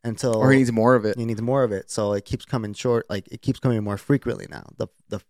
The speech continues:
Speaker 1: whatever he's eating.
Speaker 2: Mm-hmm.
Speaker 1: Um, but to the point where now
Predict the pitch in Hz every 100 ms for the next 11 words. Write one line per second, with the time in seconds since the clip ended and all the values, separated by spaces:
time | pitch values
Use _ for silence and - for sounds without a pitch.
0 | - 110 101 95 90 110 117 82 113 113
1 | - _ _ _ 110 104 95 90 92 _
2 | _ _ _ 113 - 113 - 131 113 113
3 | 107 104 101 110 117 117 110